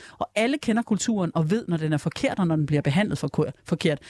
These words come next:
Altså, der er intet rocket science, vil jeg også bare skynde mig at sige, i at være kriserådgiver. Det er verdens nemmeste job, fordi det er næsten det samme ting, man oplever hver eneste gang, man kommer ud. Umodne organisationer, hvor ingen kan finde ud af at tale sammen, og hvor folk kigger efter, øh, sig over skulderen, før de gør noget,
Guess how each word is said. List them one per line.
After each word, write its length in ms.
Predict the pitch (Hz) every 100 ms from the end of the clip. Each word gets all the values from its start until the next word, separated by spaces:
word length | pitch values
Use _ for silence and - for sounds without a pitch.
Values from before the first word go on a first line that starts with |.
| - -
Altså, 160 | 196
der 20 |
er 200 | - - 285
intet 340 | 277 254 170
rocket 260 | 170 233 -
science, 500 | 156 147 151 - -
vil 60 | 175
jeg 60 |
også 120 | 165
bare 120 | 180 175
skynde 200 | 180 180
mig 60 |
at 60 | 165
sige, 160 | 175
i 140 | 170 175
at 60 |
være 100 | 165
kriserådgiver. 560 | - 170 165 151 147 156
Det 200 | - 233 -
er 140 | 214 233 - - -
verdens 440 | 175 202 240 262 -
nemmeste 640 | 170 185 220 262 - 175 - 180
job, 180 | 180 - _
fordi 220 | - 190
det 80 | 185
er 40 |
næsten 340 | 185 214 - 196 196
det 120 | 185
samme 420 | - 214 220 269
ting, 180 | 220 175
man 120 | 165
oplever 300 | 165 180 170
hver 80 | 185 -
eneste 240 | 269 294 220
gang, 180 | 180
man 100 | 165
kommer 180 | 165 160
ud. 160 | 233 277 - - -
Umodne 380 | 302 220 175
organisationer, 500 | 151 147 170 262 247
hvor 80 | 185
ingen 140 | 175 214
kan 100 | 175
finde 120 | 165
ud 40 |
af 60 | 147
at 20 |
tale 240 | 220 269 330
sammen, 260 | 226 196 - - -
og 60 |
hvor 100 | 202
folk 200 | 185 208 -
kigger 240 | 220 190
efter, 300 | 180 - 165 -
øh, 180 | 165 160
sig 120 | 175
over 140 | 180
skulderen, 400 | 170 208 269 208
før 140 | 180 175
de 60 |
gør 140 | 165 226
noget, 200 | 247